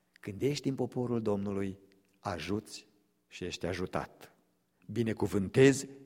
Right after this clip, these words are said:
și ești binecuvântat. Nu umbli cu interese personale, nu umbli cu interese egoiste, ci umbli cu interesul lucrării unității lui Dumnezeu. În al doilea rând,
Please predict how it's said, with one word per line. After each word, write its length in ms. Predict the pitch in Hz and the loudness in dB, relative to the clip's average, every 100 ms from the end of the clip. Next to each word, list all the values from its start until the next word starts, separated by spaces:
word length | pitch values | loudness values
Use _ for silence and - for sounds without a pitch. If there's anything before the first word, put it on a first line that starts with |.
| - | -16
și 180 | - 98 | -2 -2
ești 160 | 87 | -2
binecuvântat. 920 | - 104 98 95 95 80 78 - - - _ _ _ _ _ - | 2 2 2 0 -2 -2 -6 -8 -16 -20 _ _ _ _ _ -16
Nu 260 | - 131 156 | -2 2 4
umbli 220 | 175 160 | 6 4
cu 120 | 156 | 6
interese 500 | 151 143 139 135 139 | 4 6 4 4 2
personale, 640 | 131 123 127 110 113 113 110 - | -2 -2 0 0 2 0 -2 -10
nu 160 | - 117 | 2 4
umbli 200 | 127 127 | 6 4
cu 100 | 127 | 4
interese 480 | 120 113 120 117 110 | 4 6 2 4 0
egoiste, 560 | 104 107 101 - 98 - - - | 4 2 2 2 2 2 -20 -10
ci 200 | - - | -8 -4
umbli 420 | 117 113 107 104 - - - _ _ | -2 -2 0 -2 -4 -20 -20 _ _
cu 120 | - | -2
interesul 760 | 110 95 95 110 110 107 98 - | 0 2 2 2 2 0 -4 -6
lucrării 680 | 87 90 - 101 104 98 98 - - | -4 -4 0 4 4 4 0 -6 -10
unității 760 | - 85 78 104 95 - 95 - - | -4 -2 0 0 0 0 -2 -2 -6
lui 240 | 85 87 | -2 -2
Dumnezeu. 680 | 85 80 82 80 67 - - _ _ _ _ - | -2 -4 -2 -2 -4 -12 -20 _ _ _ _ 2
În 100 | 135 | 6
al 80 | |
doilea 200 | 143 156 | 12 12
rând, 340 | 123 104 - | 12 6 -2